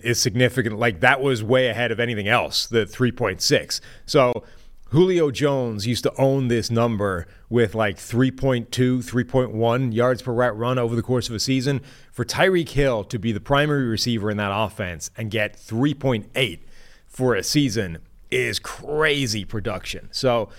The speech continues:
I, I think it's really between those two guys. It's also, by the way,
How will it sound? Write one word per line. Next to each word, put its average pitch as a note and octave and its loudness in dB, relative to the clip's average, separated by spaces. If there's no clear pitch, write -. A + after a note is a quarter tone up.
I, D#3 6
I D#3 0
think D3+ 0
it's C3+ 2
really D#3 4
between B2 -2
those A2 0
two A2 -2
guys. F2+ -2
It's D3 0
also, G#3+ 4
by C#3 2
the B2+ 0
way, A#2 0